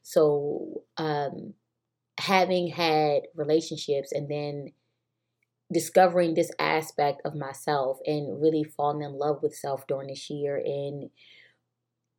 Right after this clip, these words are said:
really seeing that I was all that I would ever need, I thought back on the, the gentleman that I let go of or I released that did not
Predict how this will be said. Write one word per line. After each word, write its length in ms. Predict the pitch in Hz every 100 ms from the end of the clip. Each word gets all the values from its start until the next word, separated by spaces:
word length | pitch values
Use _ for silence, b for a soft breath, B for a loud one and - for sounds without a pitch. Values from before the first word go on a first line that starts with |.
| _ 160
really 360 | 170 202 180
seeing 520 | - - 190 190 170
that 240 | 156 147 -
I 160 | 165 165
was 340 | 156 180 175
all 180 | 175 151
that 100 | -
I 80 | 139
would 160 | 139 -
ever 200 | 151 147
need, 380 | 143 139 139 - -
I 160 | 151 143 143
thought 200 | 151 -
back 200 | 143 -
on 280 | 147 147 143
the, 280 | 139 135 -
the 100 | 156
gentleman 800 | 151 151 151 143 143 143 143 143 B B B B -
that 140 | 160 151
I 160 | 143
let 260 | 143 147 143
go 260 | 147 147 147
of 180 | 143
or 180 | 143 143
I 60 | 139
released 460 | 147 151 147 131 -
that 140 | 147
did 120 | 208
not 300 | 143 143 -